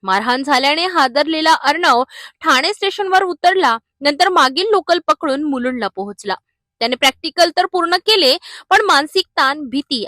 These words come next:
आणि अपमानामुळे त्याची अवस्था ढासळत गेली. दुपारी तो कॉलेज सोडून थेट घरी परतला. त्रास सहन न झाल्याने त्याने वडिलांना फोन करून संपूर्ण घटना सांगितली.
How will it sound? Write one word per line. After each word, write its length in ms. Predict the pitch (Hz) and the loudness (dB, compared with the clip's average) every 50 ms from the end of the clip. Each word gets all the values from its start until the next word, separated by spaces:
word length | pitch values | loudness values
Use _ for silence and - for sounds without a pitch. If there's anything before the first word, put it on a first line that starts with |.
| - | -6
आणि 180 | - 233 254 262 | -6 -6 -6 -6
अपमानामुळे 760 | - - - _ - 269 294 349 381 381 330 285 214 208 220 | -8 -10 -12 _ -4 -2 0 0 0 -2 -2 -2 -2 -2 -2
त्याची 280 | - - 240 - - - | -4 -6 -8 -8 -12 -12
अवस्था 520 | - 208 208 202 - 196 - - 226 180 214 | -10 -10 -8 -6 -8 -6 -4 -2 0 0 0
ढासळत 500 | 226 208 226 214 214 - - 247 226 202 175 _ | -2 -6 -12 -14 -10 -6 -4 -2 -2 -4 -6 _
गेली. 180 | 196 185 180 - - _ _ _ _ _ | -10 -10 -10 -12 -14 _ _ _ _ _
दुपारी 340 | 202 196 - - 214 233 - | -20 -8 -4 -2 -2 -2 -2
तो 140 | - 294 | -2 -4
कॉलेज 340 | 285 - 254 240 233 247 302 | -2 0 0 0 2 0 -2
सोडून 300 | - - 294 269 269 302 - - | -2 -4 -6 -6 -6 -6 -6 -4
थेट 140 | 302 254 220 220 214 | -4 -4 -4 -6 -10
घरी 220 | - 214 233 226 302 - | -10 -6 -6 -6 -2 0
परतला. 400 | 339 311 302 294 - 302 285 254 - _ _ _ _ _ _ _ _ _ | 0 0 0 0 -2 -2 -4 -4 -4 _ _ _ _ _ _ _ _ _
त्रास 320 | - 285 330 381 427 - - | 0 2 4 4 2 0 0
सहन 400 | - 320 311 349 440 539 523 480 | 0 0 2 2 2 2 2 0
न 40 | 453 403 | 0 0
झाल्याने 380 | 392 320 277 269 262 240 233 | 0 -2 0 0 -2 -2 -4
त्याने 240 | 240 - 269 254 269 | -2 -2 -4 -4 -2
वडिलांना 540 | 269 262 247 240 262 262 269 285 262 220 233 | -2 -4 -4 -2 -2 -2 -2 -2 -2 -4 -4
फोन 360 | 254 _ _ 285 269 302 370 - | -4 _ _ -6 -4 -4 -4 -4
करून 260 | - 302 254 226 247 - - - - - - _ _ | -2 0 0 0 0 -4 -8 -16 -20 -20 -20 _ _
संपूर्ण 460 | - 302 285 254 - 330 302 302 277 262 226 | -2 -2 -2 -2 -4 -6 -4 -4 -4 -4 -6
घटना 300 | 202 - _ 208 202 202 | -10 -16 _ -10 -10 -8
सांगितली. 480 | - 208 185 190 196 - _ 190 147 | -8 -10 -12 -12 -14 -18 _ -18 -20